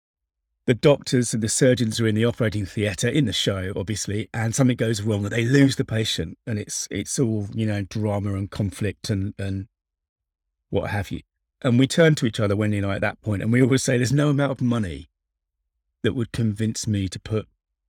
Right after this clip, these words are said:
to take on that responsibility, to take on the responsibility of someone else's life." And there's kind of a meta theme in Grey's Anatomy about the, the kind of the insane sort of egos of, of surgeons. But it also,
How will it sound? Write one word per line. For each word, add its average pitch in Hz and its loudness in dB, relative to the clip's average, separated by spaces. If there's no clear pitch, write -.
to 113 -2
take 113 -2
on 117 2
that 113 -2
responsibility, 95 -6
to - -16
take 123 -4
on 127 2
the 110 -2
responsibility 98 -6
of 92 -12
someone 104 -2
else's 92 -6
life." 104 -2
And 156 2
there's 202 2
kind 202 0
of 117 2
a 113 2
meta 123 2
theme 98 -2
in 95 -2
Grey's 101 -4
Anatomy 101 -6
about 95 -6
the, 95 -6
the 110 4
kind 113 0
of 98 -2
the 107 0
insane 101 0
sort 98 -4
of 107 -12
egos 98 -4
of, 92 -10
of - -8
surgeons. - -6
But 151 2
it 170 -2
also, 190 -4